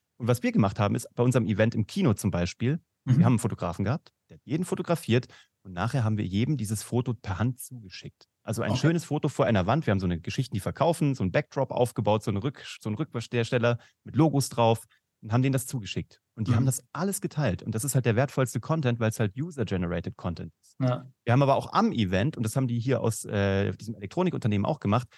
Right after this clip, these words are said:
Speaker 1: jeden encouraged und die Erlaubnis gegeben, weil das ist ganz wichtig, den Leuten die Freiheit zu geben und sie von der Leine zu lassen.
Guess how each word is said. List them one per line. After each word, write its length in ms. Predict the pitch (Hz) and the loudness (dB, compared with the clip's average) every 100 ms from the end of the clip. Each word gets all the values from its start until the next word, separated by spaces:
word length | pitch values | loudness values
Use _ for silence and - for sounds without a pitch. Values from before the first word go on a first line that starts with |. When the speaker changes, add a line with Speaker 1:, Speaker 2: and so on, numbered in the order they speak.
| _ _ _ _ | _ _ _ _
Speaker 1:
jeden 300 | 139 208 - | -2 -2 0
encouraged 760 | - 120 - 190 143 - - | 2 2 4 4 4 0 -6
und 140 | 117 131 | -4 2
die 60 | |
Erlaubnis 480 | 113 165 226 135 - | 4 4 2 0 0
gegeben, 280 | 98 92 123 | 0 0 0
weil 80 | 123 | 0
das 100 | 135 | 0
ist 80 | |
ganz 220 | - 180 180 | -2 -2 -2
wichtig, 220 | 175 156 | -4 -2
den 100 | 135 | 0
Leuten 220 | 143 139 | 2 -2
die 80 | 113 | -6
Freiheit 380 | - 170 113 - | 0 2 2 2
zu 80 | |
geben 180 | 104 120 | 0 0
und 60 | 120 | 0
sie 60 | |
von 120 | 123 107 | 0 0
der 100 | 101 | 2
Leine 240 | 175 156 | 2 2
zu 140 | - | 2
lassen. 320 | 98 - 160 | 0 2 -2